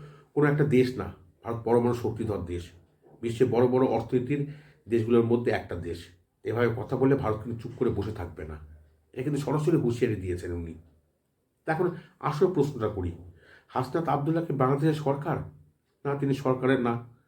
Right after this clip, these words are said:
তিনি একজন রাজনৈতিক নেতা এবং গুরুত্বপূর্ণ নেতা, কিন্তু রাষ্ট্র না।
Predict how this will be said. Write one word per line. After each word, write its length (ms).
তিনি 140
একজন 180
রাজনৈতিক 500
নেতা 280
এবং 160
গুরুত্বপূর্ণ 520
নেতা, 240
কিন্তু 200
রাষ্ট্র 380
না। 140